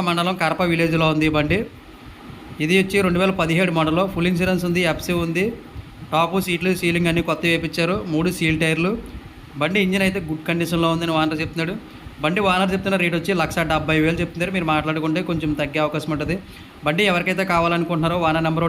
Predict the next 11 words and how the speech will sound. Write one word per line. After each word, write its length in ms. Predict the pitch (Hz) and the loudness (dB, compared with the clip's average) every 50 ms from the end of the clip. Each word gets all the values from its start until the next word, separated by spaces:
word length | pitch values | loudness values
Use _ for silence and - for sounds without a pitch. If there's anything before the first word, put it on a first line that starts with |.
| 160 160 | 0 0
టైటిల్లో 300 | 151 160 160 156 160 160 156 | 0 0 0 0 0 0 0
ఇస్తాను, 220 | - 160 160 185 220 - - - - - - - - | 0 -2 -2 -2 -4 -6 -10 -16 -18 -20 -12 -6 0
ఫోన్ 200 | 156 156 180 185 185 | 0 2 2 2 2
చేసి 160 | 202 180 208 196 185 | 0 0 0 0 0
డీటెయిల్గా 300 | 190 180 175 165 175 160 - 165 | 0 0 0 0 0 0 0 -2
చెక్ 120 | 151 - 190 | -2 -2 -6
చేసి 140 | 175 180 - | -6 -4 -4
తీసుకోండి. 340 | 170 165 - - 170 165 180 190 160 156 | -4 -4 -4 -4 -4 -2 -4 -2 -2 -2
బండి 180 | 151 160 170 175 160 | -2 0 0 0 2
అమ్ముడిపోయిన 380 | 160 165 165 165 165 160 160 160 160 | 2 0 0 0 0 0 0 0 0
తర్వాత 200 | 160 156 - | -2 -2 -2